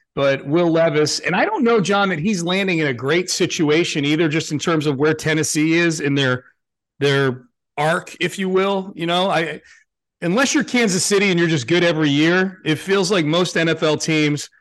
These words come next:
uh, are, you know, they, they've got a, they've got a period where they're able to climb and build 'cause they got guys on rookie contracts and the, the books are clean and they got a lot of draft capital.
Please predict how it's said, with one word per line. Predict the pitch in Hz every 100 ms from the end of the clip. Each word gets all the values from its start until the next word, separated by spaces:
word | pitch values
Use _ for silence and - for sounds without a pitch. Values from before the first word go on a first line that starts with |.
| _ _ _ _ _ _ _
uh, | 151 147 -
are, | 160 156 147 143 -
you | 170
know, | 139
they, | 139 151
they've | 156 151
got | 170 160
a, | 151 139 139
they've | 151
got | 156
a | 139
period | - 202 180
where | 175
they're | 165
able | 170 151
to | 143
climb | 170 185 190 180
and | 147
build | 175 185 165
'cause | 156
they | 156
got | 156 156
guys | 165 170
on | 165 147
rookie | 185 123
contracts | 113 180 190 - 196 180 180 -
and | 151
the, | 123 117 - -
the | 131
books | 139 190 -
are |
clean | 151 190 190 180
and |
they | 156
got | 160
a |
lot | 160 156
of | 147
draft | 175 180 180
capital. | 190 175 185 170 170